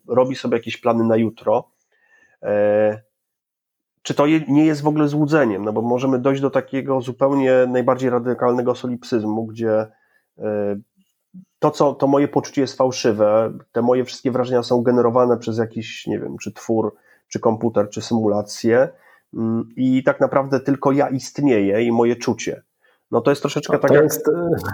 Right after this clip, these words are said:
Speaker 2: to ma pewien, wiesz, e, walor, nie wiem, czy walor, powab w każdym razie, e, taka koncepcja, przede wszystkim dlatego, że nie da się jej obalić, to znaczy, że,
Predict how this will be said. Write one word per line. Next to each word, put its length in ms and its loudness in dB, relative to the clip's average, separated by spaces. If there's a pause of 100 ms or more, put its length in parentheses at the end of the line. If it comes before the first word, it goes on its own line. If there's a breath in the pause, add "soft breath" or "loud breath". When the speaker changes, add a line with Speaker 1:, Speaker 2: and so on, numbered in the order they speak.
(600 loud breath)
Speaker 2:
to 100 2
ma 160 2
pewien, 420 0
wiesz, 420 0
e, 460 0 (100)
walor, 760 0
nie 120 -4
wiem, 120 -2
czy 140 0
walor, 640 0
powab 560 0 (180)
w 80 -18
każdym 380 0
razie, 500 0 (800 loud breath)
e, 680 -2
taka 220 0
koncepcja, 1040 0
przede 180 2
wszystkim 220 0
dlatego, 420 2
że 400 2
nie 160 2
da 140 4
się 120 0
jej 220 4
obalić, 720 0
to 140 -8
znaczy, 460 -10
że, 420 -4